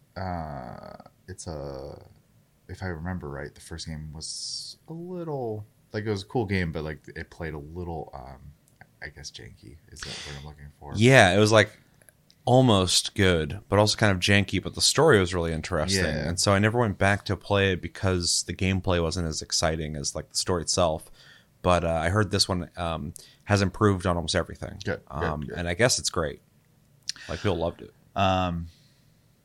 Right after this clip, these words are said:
Speaker 1: no, that's good 'cause I thought the first one was super interesting. I just wasn't really enjoying playing.
Speaker 2: Yeah, I was instantly
Speaker 1: So.
Speaker 2: interested. Like,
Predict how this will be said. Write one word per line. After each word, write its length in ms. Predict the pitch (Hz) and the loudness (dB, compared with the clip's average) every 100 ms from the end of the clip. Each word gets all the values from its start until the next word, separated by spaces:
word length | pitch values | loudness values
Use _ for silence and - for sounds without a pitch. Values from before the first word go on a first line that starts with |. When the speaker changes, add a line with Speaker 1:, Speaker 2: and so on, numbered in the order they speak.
| _ | _
Speaker 1:
no, 160 | 101 98 | -2 0
that's 200 | 107 - | 0 0
good 120 | 110 | -2
'cause 120 | - | -2
I 80 | 92 | -2
thought 180 | 107 - | 0 -2
the 60 | |
first 220 | - 98 90 | -2 -2 -2
one 80 | 80 | -6
was 100 | - | -6
super 260 | - 80 | -8 -8
interesting. 340 | 80 - 67 64 | -8 -8 -12 -14
I 60 | 69 | -12
just 260 | 67 - _ _ _ _ | -10 -12 _ _ _ _
wasn't 260 | 82 73 67 | -12 -10 -10
really 140 | 69 | -10
enjoying 300 | 73 71 67 | -10 -12 -12
playing. 460 | - - 69 62 - | -14 -12 -12 -12 -2
Speaker 2:
Yeah, 120 | 92 | 4
I 20 | 101 | 6
was 80 | |
instantly 500 | 98 107 - 87 85 | 6 2 0 -2 -2
Speaker 1:
So. 40 | 90 | -4
Speaker 2:
interested. 580 | 92 85 87 - 87 87 | -4 -4 -4 -6 -6 -6
Like, 200 | 85 | -6